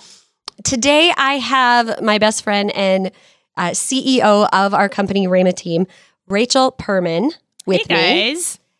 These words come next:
Speaker 1: And we're gonna just have a very candid conversation about something called the spoon theory.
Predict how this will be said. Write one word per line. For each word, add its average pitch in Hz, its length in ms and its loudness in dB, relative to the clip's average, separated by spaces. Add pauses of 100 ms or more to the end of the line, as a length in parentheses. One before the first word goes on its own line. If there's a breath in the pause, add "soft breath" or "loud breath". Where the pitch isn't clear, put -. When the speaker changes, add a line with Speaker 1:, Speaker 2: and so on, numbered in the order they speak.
(220)
Speaker 1:
And 240 400 0
we're 262 160 2
gonna 370 240 2
just - 220 -2
have 240 360 -2
a 233 120 -2
very 214 240 0
candid 208 500 -2
conversation 220 1040 -2 (460 soft breath)
about 254 360 2
something 339 440 2
called 240 460 2 (140)
the 202 180 -2
spoon 214 580 -2
theory. - 560 -14